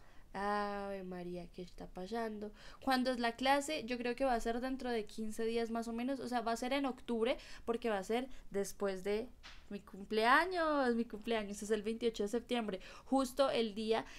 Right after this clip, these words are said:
en el que estamos celebrando un poco la, eh, que eliminen el delito del Código Penal en América Latina.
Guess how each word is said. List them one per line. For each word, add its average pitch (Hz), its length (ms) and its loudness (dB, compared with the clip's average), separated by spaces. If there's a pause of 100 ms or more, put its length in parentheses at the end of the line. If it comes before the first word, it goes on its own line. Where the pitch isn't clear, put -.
en 226 160 -2
el 220 120 -2
que 226 80 -4
estamos 196 500 -4 (100)
celebrando 208 760 2
un 214 100 -2
poco 240 360 2
la, 233 460 0
eh, 190 560 -2 (100)
que 240 120 4
eliminen 240 680 2
el 226 140 -2
delito 196 580 -4
del 175 200 -4
Código 185 480 -6
Penal 190 480 -4
en 185 160 -8
América 185 560 -6
Latina. 180 460 -8